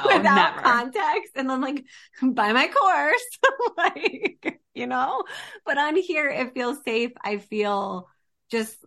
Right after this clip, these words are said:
Speaker 1: proud of our journey. And I think that that's something that, you know, from start to finish of our podcast too, that,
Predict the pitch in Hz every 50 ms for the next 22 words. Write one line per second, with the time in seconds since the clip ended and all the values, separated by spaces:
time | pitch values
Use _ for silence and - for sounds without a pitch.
0 | _ - - - - 208 175 190 214 226 254 247 240 254 262 269 254 254 277 285
1 | 294 294 320 330 330 330 320 - - 226 220 214 214 214 214 226 220 220 220 -
2 | 208 190 - 196 196 190 196 - 208 202 196 196 - 208 202 202 196 180 190 175
3 | 175 165 - - - - 220 220 202 185 180 - 214 233 - 220 208 190 185 208
4 | - 220 214 220 214 220 196 185 170 175 - - - 208 254 349 - - 190 -
5 | - 175 180 - _ _ _ - 226 220 196 175 175 156 175 175 175 175 170 -
6 | -